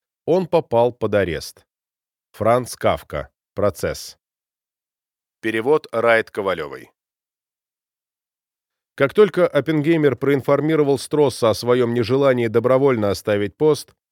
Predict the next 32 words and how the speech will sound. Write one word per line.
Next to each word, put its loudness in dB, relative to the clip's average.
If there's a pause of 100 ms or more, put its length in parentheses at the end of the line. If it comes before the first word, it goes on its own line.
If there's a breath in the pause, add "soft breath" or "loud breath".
(300)
главный 0
управляющий 0
К 0
Э 2
Кеннет 0
Николс -4
привёл -2
в -8
движение 0
маховик -2
уникальной -2
американской -2
инквизиции. -10 (760)
Николс 0
и 0
Гарольд 2
Грин, -4 (340)
в -16
то 2
время 2
молодой 2
юрист -2
К 0
Э, 0 (380)
принялись -2
составлять -2
черновик 0
письма -2
с -4
обвинениями -2
против -2
Оппенгеймера, -4